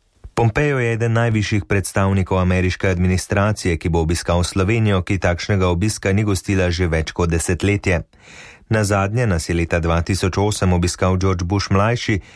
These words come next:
ki se je med predsedovanjem Slovenije Svetu Evropske unije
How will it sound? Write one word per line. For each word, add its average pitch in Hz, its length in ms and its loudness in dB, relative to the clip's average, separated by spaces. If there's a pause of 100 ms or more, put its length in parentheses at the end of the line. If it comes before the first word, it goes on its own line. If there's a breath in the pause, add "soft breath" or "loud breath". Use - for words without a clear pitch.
(160 loud breath)
ki 135 100 -4
se - 160 -2
je 101 60 2
med 92 320 0
predsedovanjem 90 640 0
Slovenije 92 540 0
Svetu 90 320 -2
Evropske 90 500 -2
unije 107 360 2